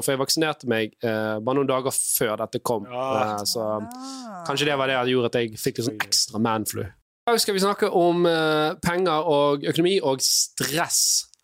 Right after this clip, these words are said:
Speaker 1: Eh, og vi har jo med oss en ekspert på å være, <laughs> på økonomistress.
Speaker 2: Ja,
Speaker 1: Eh, Jan Tore Kristoffersen.
Speaker 2: Hei!
Speaker 1: <laughs> Ja.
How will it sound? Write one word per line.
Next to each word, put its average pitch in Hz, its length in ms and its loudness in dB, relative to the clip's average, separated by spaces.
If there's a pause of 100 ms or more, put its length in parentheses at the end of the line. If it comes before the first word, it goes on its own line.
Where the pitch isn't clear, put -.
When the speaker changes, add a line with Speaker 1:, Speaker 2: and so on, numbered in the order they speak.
Speaker 1:
Eh, 127 800 2
og 151 140 2
vi 160 80 2
har 170 140 0
jo 165 40 0
med 165 120 2
oss 151 100 2
en 139 80 0
ekspert - 400 -2 (100)
på 135 80 0
å 120 560 4
være, 127 400 0
<laughs> 175 320 0
på 165 80 0
økonomistress. 170 680 2 (760)
Speaker 2:
Ja, 131 60 -10 (180)
Speaker 1:
Eh, 139 760 0
Jan 170 280 2
Tore 151 260 2
Kristoffersen. 151 560 0
Speaker 2:
Hei! 233 340 4
Speaker 1:
<laughs> 170 340 2
Ja. 170 120 -2